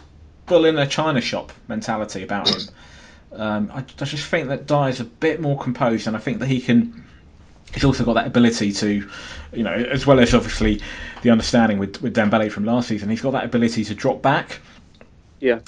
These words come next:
Speaker 1: um, and, and make a back three with, um, with Vertonghen and, um, and Toby. He did that quite often last season. So I'd, I'd, I'd love us to just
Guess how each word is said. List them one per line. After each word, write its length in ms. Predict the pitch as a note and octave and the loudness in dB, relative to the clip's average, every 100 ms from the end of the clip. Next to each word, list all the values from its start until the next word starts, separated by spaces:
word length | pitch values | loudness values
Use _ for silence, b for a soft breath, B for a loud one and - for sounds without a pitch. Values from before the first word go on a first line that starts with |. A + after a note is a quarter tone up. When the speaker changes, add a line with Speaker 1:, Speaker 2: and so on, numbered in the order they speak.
| - | -2
Speaker 1:
um, 260 | A#2+ G#2+ G#2+ | 0 2 0
and, 220 | B2+ A#2+ A#2+ | 2 2 4
and 140 | A#2+ | 4
make 220 | B2 B2 B2 | 6 4 0
a 40 | |
back 220 | A#2+ A#2 | 0 -2
three 280 | - B2+ A#2+ | -2 2 2
with, 440 | A2 G#2 - - - | 2 -2 -6 -16 -6
um, 400 | A2 G2+ G2+ - - | -4 -2 -2 -6 -10
with 180 | G#2+ - | -10 -8
Vertonghen 600 | - B2 A#2+ B2 A#2+ G2+ | 0 2 4 4 4 2
and, 440 | G2 G2 - - - | -2 -6 -8 -12 -10
um, 440 | G#2+ G2 G2 F#2+ F#2+ _ - - - - _ - - - | -6 -4 -6 -8 -12 _ -20 -20 -20 -20 _ -20 -20 -12
and 160 | G#2+ G2+ | -6 -2
Toby. 420 | A#2 A#2 F#2 F#2 - - - | 2 2 0 -8 -14 -16 -10
He 120 | G#2 | -10
did 260 | - A#2+ | -4 -2
that 180 | G#2+ - | -2 -4
quite 160 | A#2+ A2 | -2 -2
often 240 | G#2 G#2 | -2 -4
last 220 | G#2 G#2 | -4 -4
season. 280 | A#2+ G#2 G2+ | -4 -6 -6
So 100 | - | -8
I'd, 140 | C3 - - F#3+ | -10 -8 -2 -2
I'd, 60 | - - - | -2 -20 -12
I'd 140 | E3+ - | -12 -2
love 200 | A3 A3+ | 0 0
us 140 | G3 - | -4 -8
to 100 | C#3+ | -10
just 220 | E3+ | -10